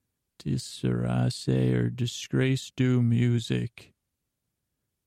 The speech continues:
Disgrace to music. This is, like, Spanish language and interpreting and my handwriting. And then Walt takes Gus off.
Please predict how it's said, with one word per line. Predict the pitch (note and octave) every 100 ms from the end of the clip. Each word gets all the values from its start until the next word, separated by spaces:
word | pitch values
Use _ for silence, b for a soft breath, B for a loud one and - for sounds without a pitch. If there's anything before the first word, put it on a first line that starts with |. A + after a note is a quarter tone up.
| _ _
Disgrace | - A#2 - - C3 B2 - -
to | - C#3 C#3
music. | C#3+ C#3+ C#3+ D#3 D3 - - - _ _ _ _ _ _ _ _ _ _ _ -
This | C3+ C#3
is, | B2+
like, | B2+ A#2+
Spanish | - C#3 C3+ C3
language | B2+ B2+ B2 B2 A#2+ -
and | C3 B2+ A#2+ B2 A#2+ B2
interpreting | B2+ A#2+ B2+ A#2+ B2 B2 A#2+ A#2 A#2 -
and | B2 B2 A#2 A2+ A2+ B2
my | A2+
handwriting. | A2 A2+ A2+ A2 A#2 A#2 A#2 A#2 A#2 A#2+ _ _ _ _ _ _ _ _ _ -
And | B2 B2+
then | B2 A#2+
Walt | C3 C#3 -
takes | C#3+ B2+ -
Gus | C#3 C3 A#2+ C#3
off. | B2+ B2 A#2+ A#2+ -